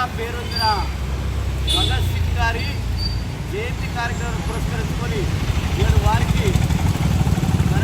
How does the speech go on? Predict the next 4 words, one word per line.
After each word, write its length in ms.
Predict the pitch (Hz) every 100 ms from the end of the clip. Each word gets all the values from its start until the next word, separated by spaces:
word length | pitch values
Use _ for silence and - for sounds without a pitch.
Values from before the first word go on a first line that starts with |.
| -
నివాళులర్పించి 840 | - - - - - - - - - - - - - - - - - -
మరి 160 | 392 -
స్ఫూర్తిని 600 | - - - - - - - - - - - - - - -
యువతరం, 500 | 254 269 254 262